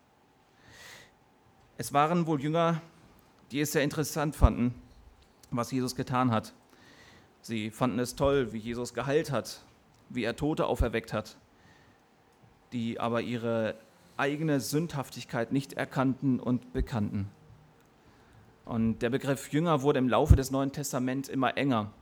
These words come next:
Bereits in der Apostelgeschichte dreizehn, Vers einundfünfzig lesen wir, "Die Jünger aber wurden voll Freude und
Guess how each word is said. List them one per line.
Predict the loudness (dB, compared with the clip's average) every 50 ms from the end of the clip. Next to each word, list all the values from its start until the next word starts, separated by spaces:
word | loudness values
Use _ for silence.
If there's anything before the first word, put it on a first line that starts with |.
| -20 -20 -20 -8 4
Bereits | 8 8 8 8 6 2 0 0
in | 2 4 4 4 4 4
der | 4 2 2 2 2 2
Apostelgeschichte | 4 6 6 6 6 6 2 -2 -4 -4 -4 -4 -4
dreizehn, | -2 -2 0 -2 -2 0 -2 -2 -2
Vers | 0 -2 -2 -2
einundfünfzig | -2 0 0 0 0 2 0 0 0 -2 -4 -4 -2 0
lesen | 0 2 4 4 2
wir, | 4 4 2 2 2 0 -6 -14 -18 -20 -20 -20 -20 _ _ _ _ _ _ _ -2
"Die | -2 0
Jünger | 2 2 4 4 4 4
aber | 4 2 2 4 4 4 4 4 2 -2 -4
wurden | -2 0 2 2 2
voll | 2 0 2 2 2 2
Freude | 2 -2 -4 -2 2 2 2 2 2 0 -2 -2 -4 -8 -14 -20 _ _ -8
und | -2 -2 0 0 -2 -4 -10